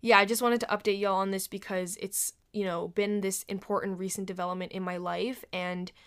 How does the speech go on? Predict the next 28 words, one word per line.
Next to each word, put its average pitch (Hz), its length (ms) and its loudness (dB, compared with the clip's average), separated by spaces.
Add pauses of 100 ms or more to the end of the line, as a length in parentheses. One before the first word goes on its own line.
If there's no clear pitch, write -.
(280)
I 208 80 6
just 214 180 0
feel 214 160 2
so 196 240 2
close 196 300 -2
to - 80 -6
you 196 80 -4
guys 185 320 0
at 196 140 -8
the 180 120 -6
end 185 120 -2
of 180 60 -4
the 185 80 -4
day, 185 560 -2
and 175 520 -6
you 185 120 -8
guys 196 160 0
are 202 60 -4
my 196 80 -2
close 196 300 -4
friends, 190 340 -4
and 180 180 -4 (200)
this 226 160 -2
is 233 80 2
something 220 260 2
that 202 100 0
I've 202 140 0
been 190 240 0